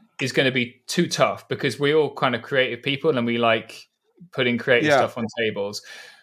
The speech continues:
Speaker 1: Keeping a standard, so nothing, you don't have one crazy half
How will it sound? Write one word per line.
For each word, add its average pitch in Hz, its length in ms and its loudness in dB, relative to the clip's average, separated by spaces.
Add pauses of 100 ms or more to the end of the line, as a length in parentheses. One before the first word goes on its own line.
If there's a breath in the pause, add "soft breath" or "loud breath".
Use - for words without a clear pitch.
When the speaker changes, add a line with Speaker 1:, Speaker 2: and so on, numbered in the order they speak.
(300 loud breath)
Speaker 1:
Keeping 208 320 4
a 160 80 6
standard, 190 760 2
so 170 200 4
nothing, 175 500 2
you 147 220 0
don't 156 120 2
have 147 180 0
one 147 360 2
crazy 139 540 0
half 131 400 2